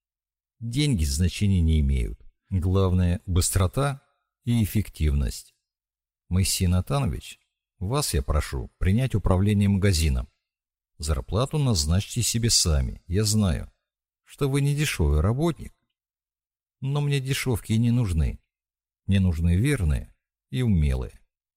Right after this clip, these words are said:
Возьмётесь?" "Я знал, что к этому всё идёт",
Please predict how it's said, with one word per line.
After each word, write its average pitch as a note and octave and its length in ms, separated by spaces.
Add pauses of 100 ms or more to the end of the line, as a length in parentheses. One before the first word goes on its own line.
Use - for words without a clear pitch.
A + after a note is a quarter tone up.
(320)
Возьмётесь?" - 680 (1700)
"Я D3+ 240
знал, C#3+ 360
что - 220
к - 120
этому D#2 280
всё D#2+ 340
идёт", C#2 340